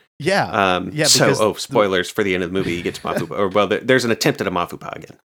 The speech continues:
Speaker 1: The,
Speaker 2: Um,
Speaker 1: that'll be, uh, the two thousand years from now problem, you know?
Speaker 2: y-, yeah, yeah. A-, and then the, the other thing that happens in this scene is the line, "You must have faith in who you are,"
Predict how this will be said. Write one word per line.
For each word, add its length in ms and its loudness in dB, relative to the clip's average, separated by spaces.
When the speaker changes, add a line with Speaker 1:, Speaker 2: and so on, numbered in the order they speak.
Speaker 1:
The, 280 -2
Speaker 2:
Um, 120 6
Speaker 1:
that'll 160 4
be, 260 2
uh, 240 2
the 380 0
two 160 -4
thousand 340 0
years 180 -6
from 140 -14
now 160 -8
problem, 480 -10
you 80 -12
know? 260 -12
Speaker 2:
y-, 220 -10
yeah, 400 4
yeah. 380 2
A-, 200 -6
and 140 2
then 140 2
the, 200 2
the 140 -2
other 160 4
thing 220 0
that 100 -2
happens 340 -4
in 140 -4
this 160 -2
scene 400 -4
is 480 -2
the 120 0
line, 540 -2
"You 100 0
must 220 -2
have 140 0
faith 360 -4
in 140 -4
who 420 -6
you 420 -2
are," 560 -4